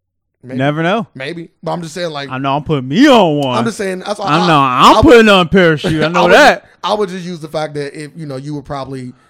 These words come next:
Speaker 1: most likely
Speaker 2: I,
Speaker 1: put it on
Speaker 2: I'm gonna,
Speaker 1: yourself.
Speaker 2: I'm gonna say whoever gets to the parachutes first.
Speaker 1: Yeah, if it's that kind of vibe. But what if you, like, what if the plane happen, happen to crash when you was at the bathroom or going down when you was at the bathroom? You look over, all the parachutes is right in front of you, or it's,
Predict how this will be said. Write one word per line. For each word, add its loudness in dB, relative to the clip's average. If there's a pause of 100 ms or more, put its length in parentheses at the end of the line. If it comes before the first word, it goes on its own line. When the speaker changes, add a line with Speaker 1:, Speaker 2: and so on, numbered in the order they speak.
Speaker 1:
most -10
likely -14
Speaker 2:
I, -4
Speaker 1:
put -8
it -10
on -6
Speaker 2:
I'm -4
gonna, -4
Speaker 1:
yourself. -6
Speaker 2:
I'm -4
gonna -6
say -6
whoever -2
gets -8
to -12
the -12
parachutes -12
first. -18 (760)
Speaker 1:
Yeah, -2
if -8
it's -12
that -6
kind -2
of -12
vibe. -2
But -8
what -2
if -4
you, -10
like, -6
what -8
if -20
the -12 (380)
plane -12
happen, -10 (120)
happen -10
to -12 (220)
crash -4
when -10
you -8
was -8
at -6
the -16
bathroom -12 (100)
or -10
going -8
down -10
when -10
you -12
was -10
at -18
the -16
bathroom? -14
You -18
look -18
over, -12 (260)
all -6
the -10
parachutes -12
is -18
right -12
in -20
front -18
of -20
you, -20
or -14
it's, -20